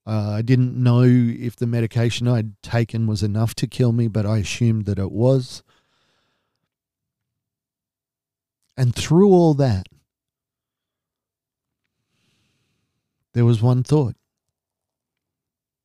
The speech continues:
and it was my wife, my best friend,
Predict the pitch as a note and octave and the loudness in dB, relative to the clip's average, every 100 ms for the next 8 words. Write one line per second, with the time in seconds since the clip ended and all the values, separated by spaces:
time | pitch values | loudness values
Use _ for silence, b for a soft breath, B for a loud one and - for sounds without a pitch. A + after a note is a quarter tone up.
0 | _ _ _ _ _ _ _ A2 G#2 G#2+ | _ _ _ _ _ _ _ -4 -2 -2
1 | A2+ A#2 A#2 A#2+ A2 F2 _ _ _ _ | -4 -4 -4 -2 -6 -8 _ _ _ _
2 | _ _ _ _ _ _ _ _ _ _ | _ _ _ _ _ _ _ _ _ _
3 | _ _ _ _ _ _ _ _ _ _ | _ _ _ _ _ _ _ _ _ _
4 | _ _ _ _ _ - A2+ G#2+ A#2 G2 | _ _ _ _ _ -6 -4 0 0 -2
5 | - - F2+ D#2+ | -4 -6 -8 -10